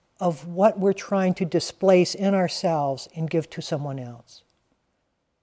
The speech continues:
Look what we're trying to give away in ourself and bring that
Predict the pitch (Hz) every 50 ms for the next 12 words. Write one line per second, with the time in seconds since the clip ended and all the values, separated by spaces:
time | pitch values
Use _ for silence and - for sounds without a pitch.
0 | _ _ _ _ _ _ _ _ _ _ _ _ _ _ _ _ _ - 262 254
1 | - 285 240 - 220 233 226 - - 226 220 208 196 190 180 220 214 185 196 190
2 | 185 180 190 196 208 214 208 196 180 156 139 131 123 - - - - - _ _
3 | - - - 127 113 110 110 _ _ _ _ _ _ _ _ _ _ _ _ _
4 | _ _ _ _ _ - 180 180 - 185 196 208 214 220 220 214 190 190 170 160
5 | 165 165 - - -